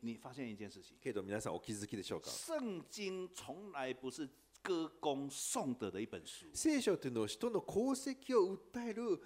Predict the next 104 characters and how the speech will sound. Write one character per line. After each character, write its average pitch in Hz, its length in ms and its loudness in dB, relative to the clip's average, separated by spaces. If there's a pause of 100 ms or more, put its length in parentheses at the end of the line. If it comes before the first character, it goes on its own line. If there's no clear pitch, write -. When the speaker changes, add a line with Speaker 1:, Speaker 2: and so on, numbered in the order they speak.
(140)
Speaker 2:
え 135 180 0
ー、 127 60 -2
書 208 180 -2
物 143 260 -4
で 127 120 2
は 139 140 2
あ 107 40 -4
り 110 80 -4
ま 101 100 -4
せ - 140 -4
ん。 - 60 -4
Speaker 1:
圣 196 240 0
经 147 200 -2
也 120 120 -2
把 107 160 -4
人 101 180 -4
的 139 80 -4
软 101 240 -6
弱 107 140 -2
全 110 160 -4
部 110 100 -8
记 104 160 -8
录 90 100 -10
下 98 180 -10
来。 - 100 -20
Speaker 2:
聖 135 260 0
書 117 140 0
は 107 100 2
人 131 180 -6
の 123 120 -8
弱 262 320 -2
さ 131 160 -4
も、 127 280 -2 (200)
え 87 280 -4
ー、 - 60 -12
正 170 300 4
直 156 160 -2 (200)
に 147 220 -10 (180)
記 - 220 -6
し 110 180 2
て 98 100 -4
い 78 60 -6
ま 78 140 -10
す。 - 160 -8
Speaker 1:
就 120 60 -10
是 123 200 -6
告 147 200 -6
诉 127 180 -8
我 92 80 -6
们， 87 180 -12
我 95 80 -10
们 98 220 -10
真 131 260 -6
正 117 280 -4
需 104 240 -10
要 92 240 -4
耶 117 160 -2
稣 107 180 -10
基 90 260 -14
督。 - 60 -20 (160)
Speaker 2:
す - 100 -10
な 135 60 0
わ 117 60 -2
ち、 - 100 -4
私 113 300 -2
た 107 100 -6
ち 110 140 -14
に 120 120 -8
は 101 200 -2 (320)
イ 120 140 2
エ 110 80 2
ス・ - 160 -8
キ 104 140 -10
リ 104 160 -4
ス - 60 -16
ト 101 100 -6
が 95 180 -6
必 - 300 -12
要 107 100 0
だ 110 140 -4
と 165 100 -10
い - 20 -6
う - 20 -20
こ 101 100 -10
と 90 160 -10
を - 20 -6
言 87 100 -8
っ - 40 -20
て - 140 -12
い - 60 -6
ま 208 160 2
す。 - 240 -8
Speaker 1:
第 196 120 2
二， - 0 -
第 - 20 4
二 170 80 2
点， 107 180 0
我 101 80 0
想 92 200 -6
跟 104 120 -6
大 104 80 -2
家 95 140 -2
分 90 180 -8
享。 - 140 -14